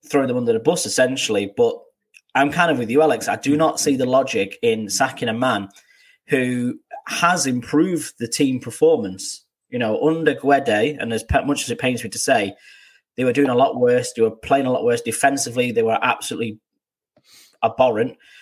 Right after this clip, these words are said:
and they couldn't score for anything. Now, the goals are kinda starting to come. You know, Malaga are playing solid football, and they've got a system in place which seems to be working. He's brought the best out of people like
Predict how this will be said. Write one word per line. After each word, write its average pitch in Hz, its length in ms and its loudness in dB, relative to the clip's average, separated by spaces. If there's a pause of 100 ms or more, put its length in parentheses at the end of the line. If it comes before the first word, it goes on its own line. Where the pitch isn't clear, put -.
(160)
and 113 100 -6
they 110 40 -2
couldn't 123 220 -4
score 127 320 2
for 120 260 2
anything. 123 400 -2
Now, 143 340 4
the 156 180 -2
goals 147 380 2
are 156 40 -2
kinda 143 520 2
starting 117 360 -2
to - 100 -14
come. 117 340 -2
You 117 180 -8
know, 117 340 -2
Malaga 123 380 4
are 113 60 2
playing 127 340 0
solid 120 320 0
football, - 280 0
and 117 80 -2
they've 117 80 -2
got - 180 2
a - 40 -8
system 143 320 0
in 110 80 -2
place 131 300 0
which - 100 -12
seems 120 200 -4
to 113 60 -10
be 113 60 -4
working. 156 380 0 (400)
He's 123 140 -4
brought 131 260 2
the - 80 0
best - 400 0
out 127 200 2
of - 80 -10
people 120 300 0
like 120 260 2